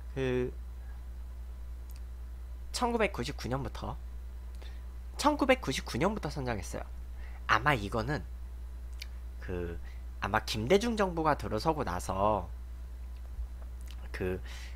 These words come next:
아마 이달의 호국 인물 뭐 이런 걸 선정을 해보자, 그런 게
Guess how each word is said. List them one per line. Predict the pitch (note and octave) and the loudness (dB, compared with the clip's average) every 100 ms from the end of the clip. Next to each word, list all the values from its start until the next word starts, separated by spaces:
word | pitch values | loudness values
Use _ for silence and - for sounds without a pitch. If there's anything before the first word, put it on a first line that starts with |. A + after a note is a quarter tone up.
| - | -6
아마 | G2 F#2+ F#2 - | 0 4 4 2
이달의 | A2+ B2 C#3+ C#3 | 4 8 10 8
호국 | C3+ F3+ F3+ E3 | 4 2 2 2
인물 | C#3 B2 B2 | 2 2 4
뭐 | F#2+ | 4
이런 | F#2 G2+ | 4 4
걸 | G2+ | 4
선정을 | G2 D3+ D#3 C3+ | 2 4 6 6
해보자, | B2+ E3+ F3+ - G#2+ G#2+ - - - - - | 4 4 4 4 4 4 -2 -6 -8 -6 2
그런 | B2 A#2 A2+ | 6 6 8
게 | D#3 E3+ | 4 4